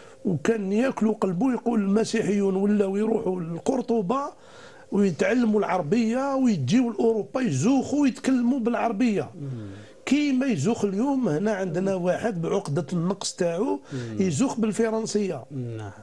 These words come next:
Speaker 1: يزوخ بالفرنسي.
Speaker 2: مم.
Speaker 1: يحسب باللي خلاص كي يتكلم فرنسي راه خلاص.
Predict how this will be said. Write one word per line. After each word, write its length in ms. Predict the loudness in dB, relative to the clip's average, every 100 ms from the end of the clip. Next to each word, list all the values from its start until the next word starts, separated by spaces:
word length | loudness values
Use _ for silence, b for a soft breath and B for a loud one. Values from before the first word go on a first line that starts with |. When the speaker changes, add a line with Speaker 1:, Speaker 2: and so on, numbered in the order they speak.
| -2
Speaker 1:
يزوخ 400 | 0 2 2 2
بالفرنسي. 640 | 0 2 0 0 -2 -6 -6
Speaker 2:
مم. 280 | -8 -8 -10 B B -20 -20 -4
Speaker 1:
يحسب 260 | -2 0 2
باللي 340 | 2 2 2
خلاص 420 | 2 2 2 0 -2
كي 180 | 0
يتكلم 560 | 0 0 0 0 -2 -2
فرنسي 600 | -2 -2 0 0 0 -2 B B B -2
راه 140 | 0
خلاص. 560 | 0 0 0 -2 -14